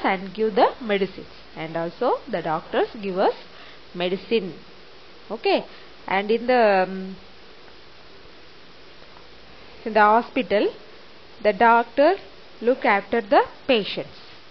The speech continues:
Okay, the doctor look after the patients. Okay, so when we are go, falling sick, we, uh, we can go to the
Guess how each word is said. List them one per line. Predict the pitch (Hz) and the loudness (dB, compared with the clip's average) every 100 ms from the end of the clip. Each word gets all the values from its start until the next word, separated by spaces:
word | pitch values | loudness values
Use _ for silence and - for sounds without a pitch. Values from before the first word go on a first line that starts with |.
| - | -16
Okay, | 196 - 415 | -10 -4 -4
the | 214 165 | -2 -4
doctor | 160 165 - 370 | -6 -6 -2 0
look | 285 202 - | -2 -4 -4
after | 180 - 196 | -6 -4 -6
the | 185 294 - - - - - - | 0 0 0 -6 -20 -20 -20 -2
patients. | 214 151 - - 180 - - - - - 190 | 0 0 -4 -4 -6 -8 -20 -20 -20 -18 -12
Okay, | 247 262 185 - | -6 -6 -6 -6
so | 175 | -6
when | 160 165 | -6 -6
we | 180 185 | -2 2
are | 190 190 | 2 2
go, | 180 180 180 175 | -2 -2 -2 -4
falling | - 185 196 214 - | 0 0 0 -4 -6
sick, | 415 427 226 | -6 -4 -6
we, | 190 180 | -4 -2
uh, | 175 | -4
we | 175 | -4
can | 180 196 247 403 - - - - 196 | -4 -2 -2 -6 -18 -20 -20 -20 -6
go | 208 | -4
to | 202 - 220 | -4 -6 2
the | 302 | 2